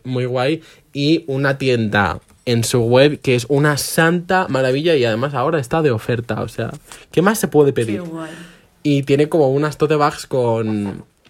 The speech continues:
Speaker 1: con, con frases, ¿no? escritas por él, que me parece, mm, una maravilla. Voy a leer alguna porque es que me mola muchísimo. Eh, frases como... Eh,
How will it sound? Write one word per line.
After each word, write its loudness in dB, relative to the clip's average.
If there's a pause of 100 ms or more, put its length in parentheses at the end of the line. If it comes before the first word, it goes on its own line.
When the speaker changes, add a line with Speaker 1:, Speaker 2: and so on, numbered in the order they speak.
(600)
Speaker 1:
con, 0 (120)
con -2
frases, -2
¿no? 0
escritas -2
por 0
él, 0
que -2 (160)
me -6
parece, -6
mm, -18
una 0
maravilla. 2
Voy 0
a 2
leer 0
alguna 0
porque -2
es -4
que 0
me -6
mola -2
muchísimo. -4 (420)
Eh, 2
frases 0
como... 2 (1400)
Eh, -2